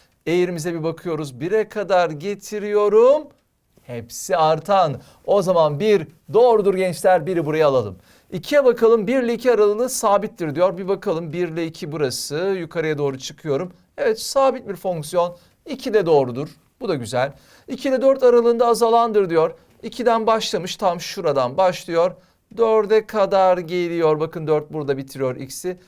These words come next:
Evet, aşağı doğru bir kıvrım almış. O zaman azalandır. Üç de doğru.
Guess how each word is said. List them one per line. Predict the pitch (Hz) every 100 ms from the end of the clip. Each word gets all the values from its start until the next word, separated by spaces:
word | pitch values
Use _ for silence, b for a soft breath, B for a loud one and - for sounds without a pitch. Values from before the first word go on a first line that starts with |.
| b -
Evet, | 156 147 - _ b b
aşağı | 143 147 - 170 156
doğru | 135 135 131
bir | 123 123 b b b
kıvrım | - 147 151
almış. | 139 135 147 -
O | 180
zaman | 160 151 143
azalandır. | 147 151 151 143 139 151 143 214
Üç | 202 -
de | 143 123
doğru. | 110 104 147